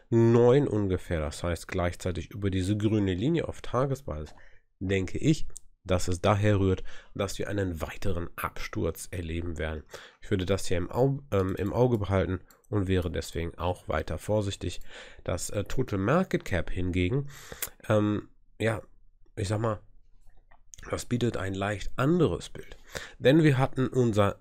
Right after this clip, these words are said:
Triangle, was wir eingezeichnet haben, auf Tagesbasis. Das war sehr, sehr schön, sag ich einfach mal. Ähm,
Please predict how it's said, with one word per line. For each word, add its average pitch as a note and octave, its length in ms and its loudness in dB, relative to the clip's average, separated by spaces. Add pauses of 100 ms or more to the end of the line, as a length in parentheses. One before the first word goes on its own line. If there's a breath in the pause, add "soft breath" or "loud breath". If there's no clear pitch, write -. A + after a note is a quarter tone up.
Triangle, A#2 920 4
was - 240 -4
wir - 120 -4
eingezeichnet G2 800 -2
haben, F#2+ 260 0 (340 loud breath)
auf B2+ 460 0
Tagesbasis. G#2 960 2 (320 loud breath)
Das - 220 -4
war F2 200 0 (180)
sehr, F2 260 2
sehr F2 140 0
schön, C3 340 2
sag G#2 180 -2
ich - 160 -6
einfach - 300 -8
mal. F#2+ 180 -4 (760 loud breath)
Ähm, F2 340 -6